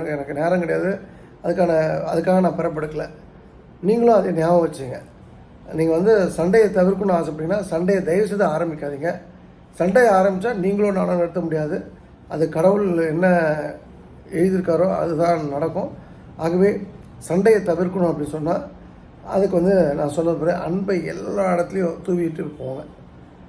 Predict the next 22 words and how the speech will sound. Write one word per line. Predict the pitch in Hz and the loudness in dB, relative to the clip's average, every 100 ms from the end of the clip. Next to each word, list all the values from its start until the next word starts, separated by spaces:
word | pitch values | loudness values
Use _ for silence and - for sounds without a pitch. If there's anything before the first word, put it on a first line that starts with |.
| - - - | -20 -20 -10
அஹ், | 180 180 165 165 | -6 -4 -4 -4
முட்டாள்தனம், | 165 180 208 190 180 165 | -4 2 4 4 0 -2
அடுத்தவர்கள் | 160 202 208 208 190 180 170 | 0 -2 0 0 2 2 0
மெச்சனமேன்னு | 190 180 170 165 | 2 2 2 0
சொல்லிட்டு | 160 151 190 - - - - - | -4 -6 -6 -8 -18 -20 -18 -8
முட்டாள்தனமான, | 170 214 202 185 180 175 160 | 0 2 2 2 -2 0 -2
அசட்டுத்தனமான | 147 190 175 165 156 147 139 | -2 -4 -4 -4 -2 -2 -2
வேலைகளை | 160 165 151 147 - - | -2 -2 -2 -6 -8 -10
நீங்கள் | 147 151 151 | -6 -4 -2
உங்களை | 143 151 | -4 -4
ஈடுபடுத்திக் | 185 175 151 160 | -4 -4 -6 -8
கொள்ளாமல் | 147 147 156 135 | -6 -4 -4 -6
இருங்கள். | 135 170 - - - - - - - - 147 | -6 -6 -6 -16 -20 -20 -20 -20 -14 -6 2
வாழ்க்கை | 170 185 180 160 | 4 4 2 -2
உங்களுக்கான | 147 160 175 185 160 151 147 | 0 0 0 0 0 -2 -2
வா-, | 139 | -4
உங்களுக்கே | 180 170 185 185 208 | -4 0 2 2 2
உங்களுக்கான | 180 160 151 147 | 2 0 -2 -4
வாழ்க்கை | 139 156 151 156 139 123 - - - 175 | -2 -2 -4 -6 -8 -10 -20 -20 -12 -4
என்பதை | 156 156 | 0 0
புரிந்து, | 160 165 165 180 185 - - - - | 0 0 0 0 -4 -10 -20 -20 -4
வாழ்க்கையும் | 147 170 165 165 156 151 | 2 4 2 0 0 0